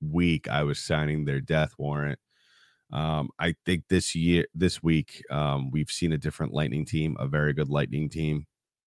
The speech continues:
a team that has, for the time being, figured it out. Um, but having said that, as we all know, making the playoffs, playing a certain way to make the playoffs,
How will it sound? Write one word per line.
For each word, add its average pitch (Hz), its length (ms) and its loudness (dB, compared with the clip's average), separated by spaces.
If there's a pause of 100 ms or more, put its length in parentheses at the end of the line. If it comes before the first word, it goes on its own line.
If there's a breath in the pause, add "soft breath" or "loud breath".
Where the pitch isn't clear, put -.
(1080)
a 90 80 4
team 85 380 4
that 80 340 4 (520)
has, 82 400 4 (240)
for - 180 2
the 87 160 4 (140)
time 92 320 6
being, 85 260 6
figured 80 380 4
it 80 140 4
out. 80 340 6 (120)
Um, 76 440 0 (800)
but 87 120 -6
having 90 200 8
said 82 340 2
that, 82 340 6 (220)
as 82 200 -4
we 82 140 2
all 80 160 2
know, 78 500 2 (1800)
making 87 460 6
the 82 80 4
playoffs, 80 720 4 (160)
playing 110 420 8
a 69 80 0
certain 92 360 4
way 87 160 6
to 80 80 2
make 78 260 2
the - 80 -4
playoffs, 95 560 6